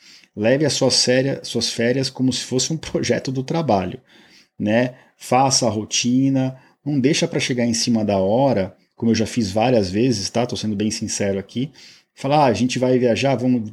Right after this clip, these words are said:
decidir agora", aí acaba pagando caro, aí acaba indo pra um lugar e não aproveita cem por cento. Não. Faça com antecedência, defina o tempo, a data,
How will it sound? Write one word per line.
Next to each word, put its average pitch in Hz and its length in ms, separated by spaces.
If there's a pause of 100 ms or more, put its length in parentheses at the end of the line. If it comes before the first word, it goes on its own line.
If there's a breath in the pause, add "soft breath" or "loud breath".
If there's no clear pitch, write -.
decidir 113 440
agora", 117 640 (320 loud breath)
aí 117 160
acaba 120 280
pagando 117 380
caro, 123 640 (240 soft breath)
aí 110 120
acaba 117 420
indo 120 200
pra 120 120
um 120 80
lugar 117 260
e 113 40
não 113 120
aproveita 110 460
cem 107 200
por 110 180
cento. 117 400
Não. 117 400 (420 soft breath)
Faça 143 480
com 135 140
antecedência, 107 960 (340 soft breath)
defina 113 480
o 98 80
tempo, 143 640
a 107 80
data, 131 640